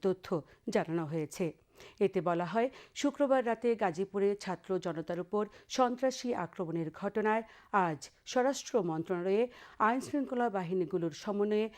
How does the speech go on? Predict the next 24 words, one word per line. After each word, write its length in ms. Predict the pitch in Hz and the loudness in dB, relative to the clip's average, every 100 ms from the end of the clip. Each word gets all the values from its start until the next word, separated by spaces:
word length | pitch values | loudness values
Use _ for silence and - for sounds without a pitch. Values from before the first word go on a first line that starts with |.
| - | -6
এক 160 | 196 170 - | -2 -2 -4
সভা 400 | 190 160 165 147 - | -4 -2 -4 -4 0
অনুষ্ঠিত 400 | 196 - 190 180 | 0 0 -4 -4
হয়েছে। 560 | 165 165 156 - 185 143 - - - - - | -4 -2 -4 0 -2 -2 -8 -20 -20 -20 -16
সভায় 500 | - 277 285 262 262 | -2 2 2 2 2
সংশ্লিষ্ট 540 | 262 254 247 294 - 269 | 0 -6 -4 -4 -2 -2
এলাকার 540 | - 208 190 202 202 | 0 2 0 0 -2
আইনশৃঙ্খলা 720 | - 185 170 - 202 - 185 165 | -2 -4 -4 -4 -6 -4 -4 -4
পরিস্থিতি 640 | - 226 - 202 220 226 - - | -4 -6 -6 -6 -2 -2 -4 -12
স্বাভাবিক 440 | - 254 262 277 | 0 2 2 0
রাখার 360 | 220 175 - 165 | -2 -4 -2 -4
লক্ষ্যে 500 | 147 190 - 240 247 - - | -2 -4 2 4 4 2 0
ও 140 | 233 220 | 2 2
সন্ত্রাসীদের 800 | - 254 269 294 285 226 226 | 0 -2 0 -2 -2 2 0
আইনের 460 | - 185 180 208 220 | 0 0 2 2 0
আওতায় 420 | - 160 - 165 - - - | -2 -4 -2 -2 -4 -8 4
আনতে 340 | 233 269 208 - - - - | 4 4 0 -4 -8 -20 -2
যৌথ 340 | 240 254 269 | 2 2 2
বাহিনীর 480 | 262 214 190 196 185 | 0 0 0 0 0
সমন্বয়ে 640 | 170 - 180 180 185 196 262 - - | -2 -2 -2 2 4 4 2 -4 2
অপারেশন 540 | 233 240 254 269 277 240 | 4 4 2 2 0 0
ডেভিল 300 | 208 180 175 | 2 2 0
হান্ট 340 | 156 185 170 156 | -2 -4 -4 -4
পরিচালনার 560 | 196 208 233 226 226 | -2 -2 0 0 2